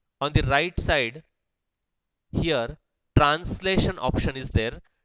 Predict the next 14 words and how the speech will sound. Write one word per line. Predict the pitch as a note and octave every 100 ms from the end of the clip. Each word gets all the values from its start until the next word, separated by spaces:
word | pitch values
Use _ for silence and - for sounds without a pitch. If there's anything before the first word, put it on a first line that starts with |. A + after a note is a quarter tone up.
| _ -
Translate | D3 D#3+ F3+ G#3 G3+ G#3+
a | G3
word | D3+ D3 D#3
or | D#3 D#3
sentence | D#3 C#3+ A#2 A#2 - - - D#3
from | E3 C#3 B2 -
English. | C#3 B2 A#2
This | A#2 D3
is | D#3+ D#3+
a | D#3+
English. | D#3+ E3 D#3+ A#2 - - - _ _ -
Now | D3+ F3+ - _ _ -
I | B2+
will | D3 E3+